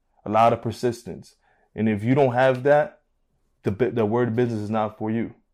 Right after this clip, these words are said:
You gotta be an employee. You know what I'm saying? And that's okay. I was, I was once an employee myself.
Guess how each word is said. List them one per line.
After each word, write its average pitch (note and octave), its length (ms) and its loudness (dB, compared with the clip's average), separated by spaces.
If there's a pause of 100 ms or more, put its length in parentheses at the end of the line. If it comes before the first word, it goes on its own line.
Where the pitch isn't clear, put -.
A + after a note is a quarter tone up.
(120)
You A#2 100 -6
gotta A#2 180 0
be A2+ 140 -2
an G#2+ 60 -2
employee. G#2+ 540 -6 (200)
You A#2 120 -6
know A#2 60 -2
what A#2 60 -2
I'm A2+ 60 -4
saying? B2+ 280 -8 (180)
And A2+ 120 -2
that's C3 200 6
okay. A#2 460 -2 (340)
I B2 120 4
was, C#3 180 4
I A2+ 200 0
was B2 220 0
once A#2+ 220 -2
an A2+ 80 -2
employee A2 360 0
myself. G#2+ 520 -4